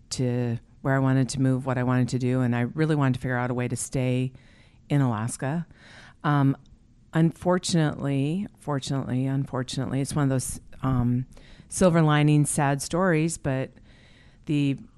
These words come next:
executive director, Mike Burns of the Permanent Fund Corporation, um, became quite ill and passed away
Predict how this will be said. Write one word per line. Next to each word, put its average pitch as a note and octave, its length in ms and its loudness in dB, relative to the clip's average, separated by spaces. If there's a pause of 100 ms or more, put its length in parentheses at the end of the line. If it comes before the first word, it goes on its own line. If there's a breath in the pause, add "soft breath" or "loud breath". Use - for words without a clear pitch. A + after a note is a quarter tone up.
(140)
executive D#3+ 540 0
director, D3+ 420 0
Mike C#3 280 0
Burns E3 440 2
of C3 100 -4
the C3+ 80 -6
Permanent C3+ 360 0
Fund C3 220 0
Corporation, B2+ 880 -2 (140)
um, C3 640 0
became C#3 300 2
quite C3 300 -2
ill C3 420 0
and C#3+ 240 0
passed B2 360 -4
away B2 440 -2